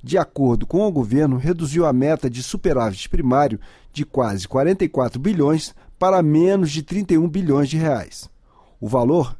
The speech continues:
equivale a meio por cento do produto interno bruto projetado para dois mil e dezesseis. O ministro tinha se comprometido com a meta de zero vírgula sete por cento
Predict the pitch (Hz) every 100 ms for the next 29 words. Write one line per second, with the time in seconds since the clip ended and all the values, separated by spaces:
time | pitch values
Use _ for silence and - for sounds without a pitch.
0 | - 127 165 127 165 170 151 175 220 214
1 | - - 151 160 147 156 160 135 165 170
2 | 151 160 170 131 160 156 - 165 156 151
3 | 151 147 156 156 143 151 131 175 160 165
4 | - 117 90 - - - _ - - 120
5 | 120 135 175 - 101 - _ - 190 190
6 | - 196 190 180 123 170 160 - 143 123
7 | 156 151 123 123 98 101 165 196 185 160
8 | 175 160 - - 170 175 - - - 143
9 | 143